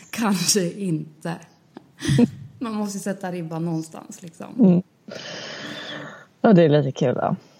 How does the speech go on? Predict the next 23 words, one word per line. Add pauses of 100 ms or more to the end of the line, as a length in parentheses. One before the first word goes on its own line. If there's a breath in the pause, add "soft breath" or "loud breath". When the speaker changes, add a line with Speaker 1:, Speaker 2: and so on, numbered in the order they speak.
(340 soft breath)
Speaker 1:
Mm,
men
jag
tror
att
det
här
kan
bli
bra.
Och
jag
känner
att
det
är
bra
att
vi
spelar
in
på (180)
dagen